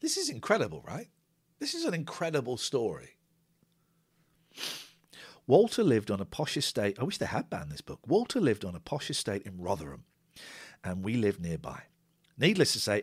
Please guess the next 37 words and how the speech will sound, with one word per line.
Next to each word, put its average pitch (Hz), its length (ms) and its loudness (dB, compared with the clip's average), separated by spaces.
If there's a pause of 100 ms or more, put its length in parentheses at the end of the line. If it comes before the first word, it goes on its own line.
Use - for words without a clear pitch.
I 110 80 -6
never 165 400 4
went 139 180 4
out 147 160 4
with 131 120 0
him 139 140 2
again 123 380 -2 (140)
after 110 360 -2
that. 85 180 -8 (1300)
He 107 100 4
asked 139 240 4
me 165 80 0
to 143 120 0
the 127 80 0
pictures 107 360 -2
with 92 140 -4
him 92 100 -4
a 92 60 -6
couple - 300 -4
of 98 80 -8
nights 101 260 -4
later, 101 260 -6
but - 160 -16
I 82 80 -14
refused. 73 960 -18 (880)
His - 200 -2
family 156 460 4
moved 156 280 4
away 175 320 8
soon 98 280 2
after 82 280 -10
that, 113 200 -4 (380)
so - 160 -16
it - 100 -16
never 104 160 -14
happened 87 280 -18
again. - 220 -20